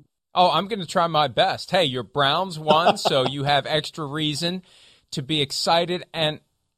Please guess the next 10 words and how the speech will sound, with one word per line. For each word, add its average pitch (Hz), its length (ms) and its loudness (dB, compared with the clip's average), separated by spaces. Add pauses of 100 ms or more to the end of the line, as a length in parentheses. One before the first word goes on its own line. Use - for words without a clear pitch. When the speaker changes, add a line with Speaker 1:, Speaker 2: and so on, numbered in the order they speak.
(240)
Speaker 1:
I, 135 220 2 (180)
I'm - 120 4
Speaker 2:
Sure. 170 60 4
Speaker 1:
not 196 260 6 (160)
aware 151 440 2
currently. 160 840 -2 (400)
I'd 127 120 -4
have 139 240 0
to 110 160 -4
Speaker 2:
Mm-hmm. 131 240 0